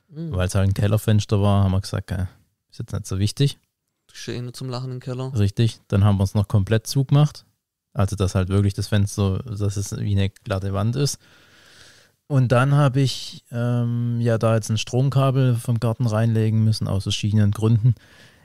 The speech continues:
Speaker 2: in mein Haus nochmal und hab dann in dem Zuge, damit ich kein Loch in meine Wand bohren muss, hab ich dann einfach das alte Fenster rausgemacht
Speaker 1: Mhm.
Speaker 2: und ein bisschen kleineres neues Fenster eingebaut.
Speaker 1: Wie hast du das, aber du hast das,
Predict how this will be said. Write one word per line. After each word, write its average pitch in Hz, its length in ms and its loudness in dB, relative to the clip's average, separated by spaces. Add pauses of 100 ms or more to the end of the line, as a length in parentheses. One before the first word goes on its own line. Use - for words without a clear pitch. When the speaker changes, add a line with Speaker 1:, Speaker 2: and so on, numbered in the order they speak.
Speaker 2:
in 120 140 4
mein 117 180 6
Haus 113 280 4
nochmal 107 500 4
und 101 280 2
hab 98 160 0 (480)
dann 104 280 2
in 104 140 2
dem 113 280 4
Zuge, 123 400 2
damit 98 260 4
ich 95 100 -2
kein 95 260 2
Loch 120 280 2
in 131 140 0
meine 120 380 4
Wand 110 240 2
bohren 110 220 4
muss, 107 320 2
hab 95 140 2
ich 92 100 -4
dann 98 360 -2
einfach 101 640 0
das 95 200 -2
alte 95 280 0
Fenster 92 340 -2
rausgemacht 123 580 2 (320)
Speaker 1:
Mhm. 123 260 -14 (240)
Speaker 2:
und 98 140 2
ein 95 120 2
bisschen 98 240 -2
kleineres 98 580 -2
neues 92 300 0
Fenster 95 320 -4
eingebaut. 110 560 0 (440)
Speaker 1:
Wie 131 100 -10
hast - 160 -14
du - 40 -18
das, - 80 -20
aber 123 120 -6 (400)
du 135 100 -10
hast - 160 -8
das, - 160 -14